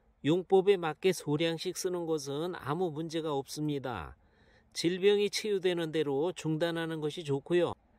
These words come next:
많은 양을 오랜 기간 복용하는 것은 삼가는 게 좋습니다. 보통 십 내지 십오 일을 한 치료 주기로 해서 끝나면 며칠을 쉬고 다시 복용하는 방법이 좋습니다.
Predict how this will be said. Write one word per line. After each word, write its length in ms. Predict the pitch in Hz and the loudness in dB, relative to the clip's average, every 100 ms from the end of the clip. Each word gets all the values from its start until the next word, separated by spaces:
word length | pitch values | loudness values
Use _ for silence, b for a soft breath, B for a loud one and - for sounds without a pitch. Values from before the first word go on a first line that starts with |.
| b b _ | b b _
많은 460 | 113 135 165 190 | 2 4 4 0
양을 520 | 185 165 156 147 175 175 | 0 -2 -2 0 0 0
오랜 440 | 135 147 180 180 | -2 2 2 2
기간 300 | 170 170 185 | 0 -2 -4
복용하는 540 | 160 147 165 160 156 151 | -4 -2 0 0 -2 -2
것은 520 | 147 - 143 156 196 - b b _ | -4 -2 -4 -4 -6 -10 b b _
삼가는 520 | - 190 190 196 185 | -8 -4 0 0 2
게 100 | 185 | 0
좋습니다. 840 | 156 156 - 160 151 143 107 69 - b b b _ | 2 -2 -2 -6 -2 0 0 -2 -12 b b b _
보통 380 | 165 190 202 196 | 4 6 6 4
십 200 | - 220 | 0 -4
내지 340 | 202 185 190 | -2 0 -2
십오 360 | 196 - 220 202 | -4 0 6 6
일을 220 | 180 196 | 6 0
한 280 | - 208 202 | -6 -8 -6
치료 340 | - - 208 185 | -6 4 6 6
주기로 380 | 165 160 185 | 4 -2 0
해서 520 | 175 165 196 190 85 - b b b - | 0 -2 -2 -4 -6 -12 b b b -2
끝나면 720 | 214 202 185 170 160 185 180 | 0 2 0 0 0 -2 -2
며칠을 480 | 139 156 - 175 185 | 0 0 0 2 0
쉬고 540 | - 165 165 190 71 b b b _ | 0 -2 2 0 0 b b b _
다시 300 | - 151 196 | -6 -4 -4
복용하는 600 | 160 170 185 185 185 175 | 0 0 2 0 0 -2
방법이 420 | 151 156 170 165 | -2 -2 -4 -4
좋습니다. 920 | 147 147 - 165 151 139 117 73 62 | -2 -2 -2 -2 -2 0 -2 -2 -10